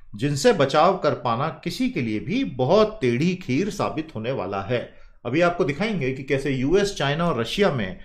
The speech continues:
एक बहुत बड़ी हथियारों की दौड़ फिर से शुरू हो गई है।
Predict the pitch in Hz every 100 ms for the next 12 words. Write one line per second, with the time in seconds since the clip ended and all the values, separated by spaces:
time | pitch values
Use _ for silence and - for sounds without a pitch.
0 | - - - 123 101 120 160 220 175 127
1 | 156 - 127 123 139 147 160 170 - 110
2 | 139 120 87 - 139 104 190 208 - 131
3 | 110 95 87 85 -